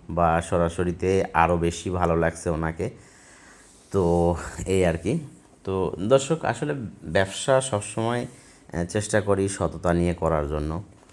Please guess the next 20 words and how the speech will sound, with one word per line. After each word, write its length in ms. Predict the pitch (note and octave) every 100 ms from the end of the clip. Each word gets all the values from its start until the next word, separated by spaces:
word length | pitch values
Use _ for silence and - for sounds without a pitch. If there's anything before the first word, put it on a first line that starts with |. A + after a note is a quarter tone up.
| - - -
বাকি 640 | F#2+ G2+ G2+ A#2 A#2+ A#2 -
আমার 300 | D#2 G2 G#2+ -
থেকে 280 | B2+ A#2+ A2+
গরু 280 | F#2 F2 F#2
নিয়ে 300 | F#2+ G2 G2
যে 100 | G2
সবাই 380 | - F2 E2+ F2
লাভবান 400 | D#2+ E2+ E2+ E2
হবে 300 | E2+ F2+ B2+
এইটাও 360 | D2 D#2+ D#2
কিন্তু 320 | D#2 D#2 D#2
না, 160 | D#2+ A#2 - - - -
তবে 160 | - C#3
বেশিরভাগ 680 | C3+ C#3+ D3+ C#3+ B2+ A#2+ A2+
লোক, 220 | G#2+ G#2 G#2 -
লোকই 520 | G2+ G2 G2 G#2 F2+
লাভবান 440 | D#2+ D#2+ E2 E2+ D#2+
হবে, 280 | D#2+ E2
কারণ, 500 | E2 F2 E2+ E2+ E2+ -
আহ, 560 | D#2+ D#2 D#2 D#2 D#2+